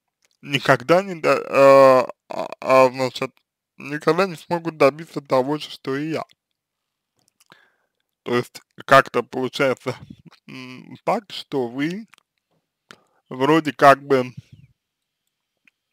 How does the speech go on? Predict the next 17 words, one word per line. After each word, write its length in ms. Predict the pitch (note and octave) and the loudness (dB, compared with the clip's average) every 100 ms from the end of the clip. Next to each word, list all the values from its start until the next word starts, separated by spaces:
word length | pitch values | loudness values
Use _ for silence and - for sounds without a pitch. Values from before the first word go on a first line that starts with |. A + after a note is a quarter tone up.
| _ _ _ _ _ _ _ _ _ _ _ _ _ _ _ _ _ _ _ _ _ _ _ _ _ | _ _ _ _ _ _ _ _ _ _ _ _ _ _ _ _ _ _ _ _ _ _ _ _ _
понимаете, 720 | D3+ C#3 A#2+ C3+ G3+ G3 C3 | -4 -4 0 2 2 2 -4
что 320 | A#2+ - C#3 C3 | -8 -8 -6 -6
ли, 100 | - D#3 _ _ _ _ _ _ - _ | -8 -18 _ _ _ _ _ _ -20 _
что 580 | - - C3+ C#3+ D3+ C3+ A#2 _ _ _ _ _ _ _ | -18 -8 -4 0 2 2 -2 _ _ _ _ _ _ _
чего-то 640 | - - C#3+ E3+ G3 - A2 | -10 -8 -4 2 2 2 -2
вы 140 | A#2 | -2
добили-, 1300 | A#2 C3 E3 - - - - C#3+ C#3+ C#3+ C#3+ C#3 C3+ | 0 0 -2 -20 -18 -10 0 4 4 4 2 0 -2
э, 20 | |
чего-то 440 | B2 - F#3 F3 B2 | -8 -10 -8 -6 -6
вы 120 | A#2+ | -6
добились. 800 | B2 C#3 F3+ - A#2 - _ _ _ _ _ _ _ _ _ _ _ _ _ _ _ _ _ _ _ | -2 -2 -4 -18 -20 -20 _ _ _ _ _ _ _ _ _ _ _ _ _ _ _ _ _ _ _
И, 240 | - C3+ C#3 | -4 -2 2
вероятно, 560 | C3+ C3+ D3 C#3 C#3 | 4 6 6 4 2
это 260 | C#3 C3+ C#3 | -2 -2 -6
не 260 | C#3 C#3 | -4 -4
пустое 540 | A#2+ D#3 D3+ - C4 C3+ | -4 -8 -10 -10 -8 -6
место, 440 | B2+ G#2 - - | -4 -6 -8 -16